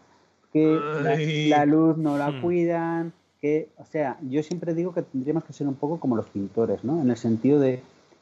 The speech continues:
Speaker 1: esa tranquilidad, esa paciencia. Oye, eh, están, los pintores empiezan a estructurar po-, todo poco a poco, ¿no? Pues
Speaker 2: Claro.
Speaker 1: nosotros igual, oye, esta ramita,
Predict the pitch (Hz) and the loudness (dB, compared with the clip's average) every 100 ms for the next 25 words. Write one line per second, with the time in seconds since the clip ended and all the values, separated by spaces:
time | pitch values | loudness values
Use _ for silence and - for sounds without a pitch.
0 | _ 131 156 143 147 139 139 131 131 127 | _ -2 0 0 0 0 0 2 2 2
1 | 127 127 127 127 127 127 - _ - 120 | 2 4 4 4 2 -2 -12 _ -14 -6
2 | 131 131 131 131 127 123 123 147 151 - | -2 -2 -2 -2 -4 -4 -2 0 0 -4
3 | - 156 131 127 - 147 139 123 - 113 | -12 -10 -8 -6 -2 -2 -2 -4 -4 -2
4 | 135 165 - - - - 120 139 156 156 | 0 0 -2 -16 -10 -4 -2 0 0 0
5 | 143 - 135 147 135 151 147 - 147 165 | -4 -2 0 0 -2 -2 -2 -4 -2 0
6 | 170 135 127 117 - 123 - 98 143 214 | 0 -2 0 0 2 0 -2 -6 -6 -8
7 | - - _ 143 139 - 170 226 - 156 | -14 -20 _ 0 2 0 -4 -6 -4 -2
8 | 147 147 190 143 151 160 180 196 180 | 0 -2 -4 -4 -6 -6 -6 -6 -6